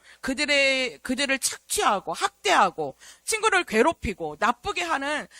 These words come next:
이런 것들 하나님께서 기뻐하시지 않는다라는 거예요.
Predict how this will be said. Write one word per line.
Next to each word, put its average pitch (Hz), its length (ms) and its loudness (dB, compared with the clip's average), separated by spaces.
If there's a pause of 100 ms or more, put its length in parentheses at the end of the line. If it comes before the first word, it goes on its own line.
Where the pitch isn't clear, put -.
이런 359 240 6
것들 339 220 0
하나님께서 339 480 -2
기뻐하시지 240 640 -2
않는다라는 156 600 -8
거예요. - 260 -20